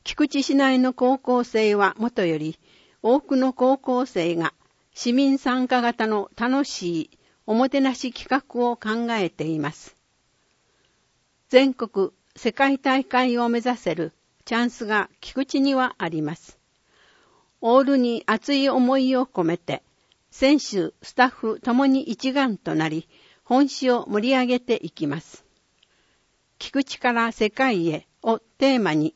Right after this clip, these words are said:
頑張りますので、応援よろしくお願いします。菊池市実行委員会では、現在、平成三十一年度インターハイのボート競技ポスター原画を募集しています。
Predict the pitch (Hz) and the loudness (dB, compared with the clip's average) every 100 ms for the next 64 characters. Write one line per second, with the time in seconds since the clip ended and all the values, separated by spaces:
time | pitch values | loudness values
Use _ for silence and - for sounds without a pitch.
0 | - 220 247 240 233 226 226 - 175 165 | -4 -2 0 0 0 -2 -4 -2 -2 -2
1 | 156 - _ _ _ _ 226 254 240 233 | -4 -8 _ _ _ _ 4 6 4 0
2 | - 214 214 277 - 262 247 247 247 240 | 0 0 2 0 -4 -2 0 0 0 -2
3 | 233 - 156 143 - - _ _ _ _ | -4 -6 -6 -6 -8 -20 _ _ _ _
4 | _ _ _ _ _ _ _ _ _ _ | _ _ _ _ _ _ _ _ _ _
5 | - 285 277 - - 269 220 240 - 277 | -10 -6 -6 -6 -6 -6 -6 -10 -6 -2
6 | 269 262 262 269 247 190 175 165 - _ | -2 -2 -4 -4 -4 -4 -2 -4 -4 _
7 | 240 247 190 160 170 - _ _ _ 262 | -4 -4 -4 -6 -8 -14 _ _ _ 0
8 | 320 277 269 262 262 254 262 254 254 262 | 0 0 -2 -2 -2 -2 -2 -6 -6 -4
9 | 214 175 156 143 - - 254 330 269 262 | -2 -2 -2 -2 -4 -2 0 0 0 0
10 | 269 214 185 170 - _ _ 190 240 269 | -2 -4 -2 -4 -6 _ _ 2 2 2
11 | 277 269 262 247 262 262 269 - 254 247 | -2 -2 -2 -2 -4 -4 -4 -4 -4 -2
12 | 233 254 247 247 240 - 208 - 262 - | -2 -2 -2 -4 -6 -2 -2 -2 -6 -8
13 | - 156 156 143 - - | -6 -4 -4 -6 -12 -20